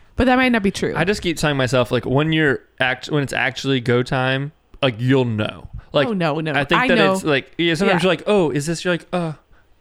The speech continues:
Speaker 2: uh," like, "Oh, this is uncomfortable, oh, whatever." Like, I'm like, "No, no, no." I think, like,
Speaker 1: No,
Speaker 2: when it's
Speaker 1: I
Speaker 2: time
Speaker 1: know
Speaker 2: to
Speaker 1: that.
Speaker 2: go,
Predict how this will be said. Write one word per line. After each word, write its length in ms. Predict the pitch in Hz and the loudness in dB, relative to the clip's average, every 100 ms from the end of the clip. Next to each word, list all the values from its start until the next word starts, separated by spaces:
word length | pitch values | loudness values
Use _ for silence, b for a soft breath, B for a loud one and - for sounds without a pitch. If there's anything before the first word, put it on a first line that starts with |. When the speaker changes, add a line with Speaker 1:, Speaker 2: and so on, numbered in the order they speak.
| - | -4
Speaker 2:
uh," 260 | 175 160 - | -2 -4 -4
like, 180 | 151 - 175 | -6 -6 -2
"Oh, 120 | 175 | -2
this 140 | 151 | -2
is 20 | 160 | -6
uncomfortable, 380 | 147 151 147 - | -6 -4 -4 -2
oh, 120 | 151 | -2
whatever." 340 | 147 147 151 | 0 0 0
Like, 160 | 151 131 | -2 -2
I'm 100 | 131 | -2
like, 140 | 131 117 | -2 0
"No, 100 | 135 | 0
no, 100 | 120 107 | 0 -2
no." 60 | |
I 120 | - 143 | -2 -2
think, 220 | 143 120 | -2 -4
like, 140 | - - | -8 -10
Speaker 1:
No, 140 | 254 277 | 0 2
Speaker 2:
when 100 | 156 | 4
it's 180 | 185 277 | 2 2
Speaker 1:
I 60 | |
Speaker 2:
time 200 | 175 175 | 2 2
Speaker 1:
know 60 | 160 | 0
Speaker 2:
to 40 | 151 | 2
Speaker 1:
that. 40 | |
Speaker 2:
go, 360 | 170 160 160 | 2 4 2